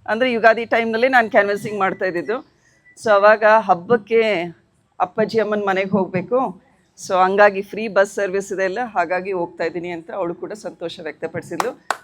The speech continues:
ತೊಂದ್ರೆ ಆಗಿದ್ದು ಒಬ್ರಿಗೆ ಅಷ್ಟೇ, ಯಾರಿಗೆ ಹೇಳ್ರಿ? ಎಲ್ಲ ಗಂಡು ಮಕ್ಳಿಗೆ. So ಆದ್ರಿಂದ, ಆದ್ರೆ ಗಂಡು ಮಕ್ಳು ಕೂಡ ಸಂತೋಷವಾಗಿ ಹೇಳ್ತಾರೆ, ಯಾರು ಕೂಡ ನಮ್ಮನ್ನ ಕೈ ಚಾಚಲ್ಲ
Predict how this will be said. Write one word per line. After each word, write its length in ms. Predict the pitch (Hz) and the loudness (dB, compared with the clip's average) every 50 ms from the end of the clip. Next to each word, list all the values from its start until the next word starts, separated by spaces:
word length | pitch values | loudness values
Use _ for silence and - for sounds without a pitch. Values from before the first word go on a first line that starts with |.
| _ | _
ತೊಂದ್ರೆ 320 | - 190 202 208 202 262 285 | -2 -2 0 0 2 4 4
ಆಗಿದ್ದು 320 | 269 262 254 277 247 247 | 4 4 2 2 0 2
ಒಬ್ರಿಗೆ 280 | 233 214 254 269 233 240 | 2 2 0 0 2 0
ಅಷ್ಟೇ, 280 | 196 214 - - 180 - - - - - - - - - - | 0 0 -4 -8 -8 -8 -8 -12 -16 -16 -18 -20 -14 -4 2
ಯಾರಿಗೆ 360 | 214 220 226 254 262 240 262 | 4 4 6 4 4 4 2
ಹೇಳ್ರಿ? 300 | 240 220 220 233 277 277 - - - - - - - 180 - - - - - - - - - - - | 2 2 2 -2 -6 -6 -8 -16 -16 -14 -14 -14 -14 -14 -16 -16 -16 -18 -18 -16 -16 -16 -16 -10 -6
ಎಲ್ಲ 180 | 190 190 202 | -2 2 2
ಗಂಡು 320 | 208 175 190 190 185 185 190 | 4 4 4 2 2 0 -2
ಮಕ್ಳಿಗೆ. 580 | - - - 170 156 - 120 - - _ _ - _ _ _ _ - - | -4 -4 -8 -10 -10 -10 -12 -16 -18 _ _ -20 _ _ _ _ -10 0
So 80 | 202 | 4
ಆದ್ರಿಂದ, 460 | 190 185 190 165 208 208 214 208 196 190 190 202 214 214 - | 6 6 6 6 4 0 0 0 2 2 0 0 0 0 0
ಆದ್ರೆ 200 | 190 196 208 202 | 2 2 2 0
ಗಂಡು 240 | 175 196 196 208 214 | 0 0 -2 0 -4
ಮಕ್ಳು 220 | 233 220 240 226 | -8 -8 -8 -12
ಕೂಡ 180 | - - 208 226 | -8 -8 -6 -6
ಸಂತೋಷವಾಗಿ 680 | 240 - - 214 196 196 226 214 208 - 240 208 202 185 | -6 -6 -6 -10 -8 -6 -6 -6 -6 -6 -6 -10 -8 -6
ಹೇಳ್ತಾರೆ, 360 | 196 175 175 - 208 185 180 - - - _ - | -8 -8 -8 -8 -12 -12 -12 -14 -20 -20 _ -6
ಯಾರು 280 | 196 196 185 190 226 226 | 0 2 2 2 2 -2
ಕೂಡ 180 | - 233 208 | -2 -2 -2
ನಮ್ಮನ್ನ 340 | 220 208 196 190 196 202 196 | -2 -4 -4 -6 -6 -6 -6
ಕೈ 220 | 196 - 185 185 | -4 -4 -4 -4
ಚಾಚಲ್ಲ 500 | 190 180 233 196 185 - - 202 190 185 | -4 -4 -6 -6 -6 -6 -8 -10 -6 -6